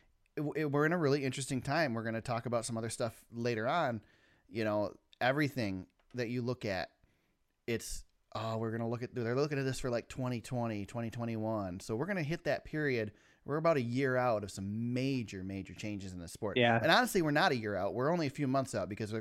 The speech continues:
Speaker 1: the first big change is coming next year with the Aero package. So,
Speaker 2: Yeah.
Speaker 1: I mean, it's, it's a huge change in the sport. We're gonna see a lot of different things. I'm sure some people are gonna get really uncomfortable,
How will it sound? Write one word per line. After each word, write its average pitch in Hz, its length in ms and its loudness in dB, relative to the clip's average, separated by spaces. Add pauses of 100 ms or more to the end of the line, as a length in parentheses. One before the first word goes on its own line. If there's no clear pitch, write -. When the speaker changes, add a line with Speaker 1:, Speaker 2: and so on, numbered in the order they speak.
Speaker 1:
the 110 120 -4
first 175 260 0
big 131 160 -4
change 120 220 -4
is 104 80 -6
coming 104 200 -2
next 110 280 -4
year 98 80 -4
with 87 80 -8
the 101 120 -4
Aero 104 200 -2
package. 76 500 -8 (540)
So, 135 120 -2
Speaker 2:
Yeah. 98 260 4 (100)
Speaker 1:
I 110 60 -4
mean, 113 340 -2
it's, - 320 -4
it's - 180 -4
a 110 60 0
huge 156 600 0
change 139 500 -2
in 123 160 -6
the 120 80 -6
sport. 127 400 -2
We're 104 80 -6
gonna 110 160 -4
see 117 140 -4
a 104 60 0
lot 107 320 -2
of 110 60 -4
different 113 300 -6
things. 110 400 -4 (540)
I'm 104 240 -2
sure 127 280 -2
some 117 160 -4
people 117 220 -2
are 110 80 2
gonna 104 120 -2
get 90 140 -2
really 107 240 0
uncomfortable, 110 720 -2